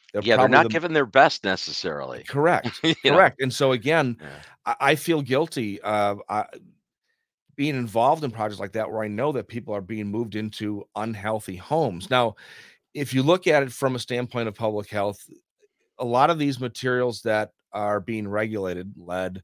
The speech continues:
Speaker 1: you know, mold, um, water issues, so forth,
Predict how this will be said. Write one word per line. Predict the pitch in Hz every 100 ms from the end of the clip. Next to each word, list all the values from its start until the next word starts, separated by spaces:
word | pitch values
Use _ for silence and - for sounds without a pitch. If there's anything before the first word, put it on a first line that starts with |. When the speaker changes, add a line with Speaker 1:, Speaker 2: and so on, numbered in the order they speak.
| _ _ _ _ -
Speaker 1:
you | 85
know, |
mold, | 78 107 113 113 107 98 - _ _
um, | 92 87 80 78 78 80 87
water | 120 127 120
issues, | 113 104 107 101 98
so | - 123
forth, | 120 107 101